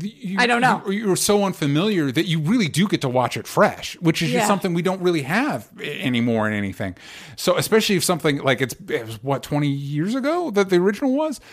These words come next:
Speaker 1: Like, like, take advantage of that. I hope nobody ruins it for you. And, and I also don't wanna be one of those people that, like, I know people get annoyed when you say, like, "Oh, you haven't seen a movie," and you're like, "Whoa, you haven't seen that." I don't wanna be that dude. Uh,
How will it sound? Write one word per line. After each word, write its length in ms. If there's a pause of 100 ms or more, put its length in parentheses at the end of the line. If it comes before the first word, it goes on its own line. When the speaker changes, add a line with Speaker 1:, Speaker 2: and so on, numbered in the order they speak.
(200)
Speaker 1:
Like, 320
like, 380 (120)
take 220
advantage 480
of 80
that. 300
I 80
hope 180
nobody 280
ruins 420
it 100
for 240
you. 260 (360)
And, 180
and 140
I 20
also 220
don't 100
wanna 140
be 100
one 140
of 60
those 140
people 300
that, 160
like, 300
I 100
know 120
people 220
get 140
annoyed 340
when 180
you 80
say, 200
like, 180
"Oh, 340
you 100
haven't 140
seen 120
a 40
movie," 200
and 80
you're 100
like, 160
"Whoa, 640
you 140
haven't 340
seen 360
that." 280
I 80
don't 80
wanna 140
be 80
that 260
dude. 420
Uh, 380